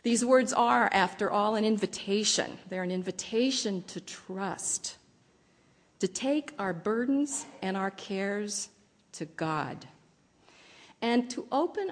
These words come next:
ourselves to the deep peace that God alone can give. I personally welcome that invitation for myself to trust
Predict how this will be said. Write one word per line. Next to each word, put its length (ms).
ourselves 920
to 260
the 120
deep 460
peace 560
that 280
God 380
alone 460
can 200
give. 420
I 100
personally 600
welcome 680
that 160
invitation 640
for 160
myself 760
to 80
trust 680